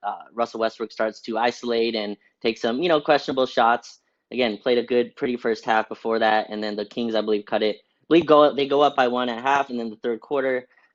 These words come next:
The Lakers are obviously, uh, bad in the fourth quarter. Went and checked the numbers today. The Lakers are the worst third quarter team in the league. Uh, right next to them is actually Detroit. They're a negative ten point, I have it in my notes here. They're a negative ten point six,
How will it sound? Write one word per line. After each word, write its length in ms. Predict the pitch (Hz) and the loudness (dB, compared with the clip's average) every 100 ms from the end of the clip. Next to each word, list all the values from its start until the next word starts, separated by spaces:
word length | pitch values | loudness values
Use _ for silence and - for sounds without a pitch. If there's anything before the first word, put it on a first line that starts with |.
| _ | _
The 80 | 120 | -2
Lakers 240 | 151 160 | -2 0
are 120 | 131 | 2
obviously, 460 | 131 131 135 127 113 | 0 -2 -8 -8 -10
uh, 320 | 107 104 104 87 _ _ | -6 -6 -6 -14 _ _
bad 220 | 127 139 160 | -2 -2 -2
in 100 | 160 | -4
the 40 | |
fourth 280 | - 160 160 | -2 -2 -2
quarter. 340 | 160 156 156 | -2 0 0
Went 140 | 135 143 | -2 -6
and 100 | 139 | -6
checked 160 | 147 | -8
the 60 | 131 | -4
numbers 320 | 127 131 127 | -4 -2 -4
today. 260 | - 123 120 | -2 0 0
The 80 | |
Lakers 260 | 127 180 190 | 0 -2 0
are 160 | 175 151 | 0 2
the 80 | |
worst 500 | 120 113 131 139 135 | -2 0 2 2 0
third 200 | 131 123 | -2 -2
quarter 300 | - 127 113 | -2 -2 -2
team 420 | 107 127 117 107 98 _ _ - | -4 -6 -4 -6 -8 _ _ -4
in 100 | 120 | -2
the 80 | 107 | 0
league. 480 | 101 107 104 95 _ - | 0 0 0 -4 _ -2
Uh, 220 | 110 107 | 2 4
right 160 | 120 143 | 4 4
next 220 | 147 - | 2 0
to 60 | 143 | -2
them 140 | 123 | 0
is 100 | 110 | 2
actually 300 | 117 117 117 | 2 0 -4
Detroit. 600 | 107 104 - 113 107 101 _ _ - | -6 -8 -4 0 0 -2 _ _ 0
They're 140 | 123 | 2
a 40 | |
negative 640 | 117 123 147 170 185 180 147 - | 2 4 4 4 2 2 -2 -12
ten 360 | - 147 160 | -2 -2 -2
point, 420 | - 147 135 127 - _ _ _ _ | -4 -2 0 -2 -6 _ _ _ _
I 40 | 127 | -8
have 80 | |
it 60 | 135 | -4
in 60 | 117 | -4
my 120 | 107 | -2
notes 280 | 110 117 - | 0 -2 0
here. 180 | 110 | 0
They're 120 | 113 117 | 2 2
a 60 | |
negative 500 | 120 131 156 160 143 | 2 0 4 2 0
ten 260 | - 165 180 | -2 0 0
point 300 | 180 160 143 | -2 -2 -4
six, 340 | - 143 135 | 2 4 4